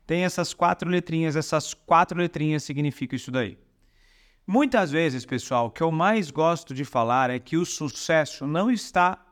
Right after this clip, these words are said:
na estratégia. O sucesso está numa execução bem feita sobre uma estratégia.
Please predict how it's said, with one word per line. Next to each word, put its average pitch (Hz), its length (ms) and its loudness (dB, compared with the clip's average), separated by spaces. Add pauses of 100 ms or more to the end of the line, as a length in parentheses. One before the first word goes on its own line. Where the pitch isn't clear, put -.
na 170 300 2
estratégia. 131 960 -2 (400)
O 143 80 -6
sucesso 175 560 0
está - 720 2
numa 185 400 0
execução 180 1120 0
bem 214 260 2
feita 160 680 0 (340)
sobre 107 460 -6
uma 110 100 -4
estratégia. 143 720 0